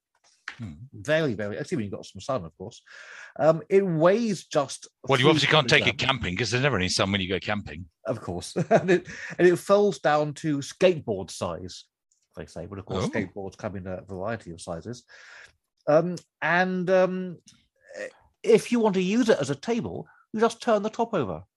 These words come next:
Speaker 2: and there's your table. So you're not resting things on your solar panel. It's very,
Speaker 1: Well,
Speaker 2: very
Speaker 1: it seems
Speaker 2: clever.
Speaker 1: very ingenious, yes.
Speaker 2: Comes with stable legs, and I've shown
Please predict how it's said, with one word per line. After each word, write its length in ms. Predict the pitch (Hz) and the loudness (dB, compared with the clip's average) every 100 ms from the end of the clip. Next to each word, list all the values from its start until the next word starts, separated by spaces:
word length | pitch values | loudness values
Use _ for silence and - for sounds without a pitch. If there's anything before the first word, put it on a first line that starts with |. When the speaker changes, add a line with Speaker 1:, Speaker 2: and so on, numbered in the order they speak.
| - | -10
Speaker 2:
and 100 | 147 | 0
there's 180 | 165 185 | 2 2
your 80 | 165 | -2
table. 360 | 208 196 - | -6 -8 -12
So 140 | - 120 | -12 -8
you're 120 | 127 | -4
not 180 | 135 - | -4 -2
resting 360 | 139 139 139 123 | -6 -6 -14 -12
things 240 | 143 127 | -10 -8
on 120 | 135 | -6
your 120 | 139 | -6
solar 300 | 139 156 147 | -6 -6 -6
panel. 340 | 151 170 107 - _ _ _ _ _ _ _ _ _ _ - | -6 -8 -12 -18 _ _ _ _ _ _ _ _ _ _ -10
It's 140 | 247 | -10
very, 280 | - 285 254 | -2 0 2
Speaker 1:
Well, 80 | 127 | 2
Speaker 2:
very 200 | 104 110 | 4 2
Speaker 1:
it 40 | 98 | 2
seems 100 | - 151 | 0 2
Speaker 2:
clever. 100 | 101 | 2
Speaker 1:
very 140 | 92 | 2
ingenious, 500 | 92 85 85 78 73 | 0 0 -2 -2 -6
yes. 320 | 127 - - - | -4 -4 -6 -6
Speaker 2:
Comes 200 | 240 214 | -4 -4
with 100 | 196 | -6
stable 460 | - 254 247 190 | -4 -2 0 0
legs, 220 | 170 - 151 | 0 -2 -2
and 140 | 175 | -2
I've 120 | 214 | -2
shown 340 | - 262 240 | 2 2 2